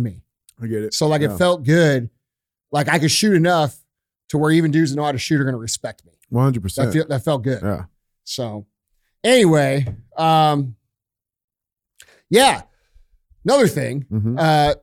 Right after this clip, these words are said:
Speaker 1: I get this, I've been getting this consistent D M o-, o-, o-, from people, and I don't know where it, it comes from, and I wanna explain something to you guys. First of all, I do what the fuck I want,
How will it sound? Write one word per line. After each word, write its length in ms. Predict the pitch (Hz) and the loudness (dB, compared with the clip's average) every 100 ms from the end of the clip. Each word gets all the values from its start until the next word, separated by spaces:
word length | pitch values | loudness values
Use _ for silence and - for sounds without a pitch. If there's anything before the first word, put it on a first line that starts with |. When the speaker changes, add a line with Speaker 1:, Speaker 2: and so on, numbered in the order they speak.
| _ _ - 135 - _ _ - | _ _ -20 -20 -20 _ _ -6
Speaker 1:
I 100 | 160 | -2
get 160 | 185 214 | -2 0
this, 220 | 214 - | -2 0
I've 100 | 170 | -2
been 120 | 196 | -2
getting 260 | 185 269 240 | 0 0 2
this 180 | 185 - | 0 0
consistent 800 | 175 147 - 190 - 160 127 | -2 -2 -2 -2 -2 -6 -6
D 200 | 107 160 147 | -2 0 0
M 360 | 143 120 117 - _ _ _ | -2 -4 -6 -10 _ _ _
o-, 60 | 143 | -12
o-, 120 | - 127 - 101 - | -10 -12 -14 -18 -16
o-, 40 | |
from 180 | - 139 | -6 -2
people, 380 | 127 123 110 110 | 0 -2 -4 -8
and 100 | 127 | -4
I 40 | |
don't 160 | 170 185 | -4 -2
know 120 | 170 | -2
where 440 | 143 135 147 139 - - | -2 0 0 -2 -6 -20
it, 140 | 120 | -18
it 180 | 127 - | -18 -10
comes 240 | 147 139 - | -4 -4 -4
from, 320 | 120 107 101 | -6 -8 -6
and 80 | 123 | -4
I 60 | |
wanna 180 | 151 160 | -2 -2
explain 360 | 120 - 135 127 | -6 -8 -4 -4
something 400 | 123 110 104 104 | -6 -10 -12 -14
to 80 | 104 | -14
you 80 | |
guys. 340 | 107 98 98 - _ _ _ _ _ _ _ _ - | -16 -16 -16 -18 _ _ _ _ _ _ _ _ -4
First 260 | 247 - | -2 -2
of 60 | 185 | 0
all, 280 | 165 143 _ | 0 0 _
I 100 | 160 | -2
do 160 | 180 254 | 0 0
what 100 | 233 | 0
the 80 | 143 | -4
fuck 260 | 165 151 | -4 -6
I 60 | 120 | -6
want, 220 | 98 | -8